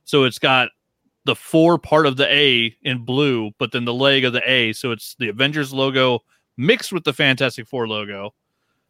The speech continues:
But the team that you've got wearing the blue costumes under the Fantastic Four banner is, uh, Valeria and, uh, uh, Franklin Richards, the two Richards kids, along with Wolverine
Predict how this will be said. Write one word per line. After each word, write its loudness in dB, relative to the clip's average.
But 2
the -2
team 0
that 0
you've 0
got 0
wearing 0
the 0
blue 0
costumes 0
under -2
the -4
Fantastic -2
Four -2
banner -2
is, 0
uh, 2
Valeria 0
and, -2
uh, -2
uh, -2
Franklin 0
Richards, -4
the -8
two -2
Richards -2
kids, 0
along 2
with -2
Wolverine 0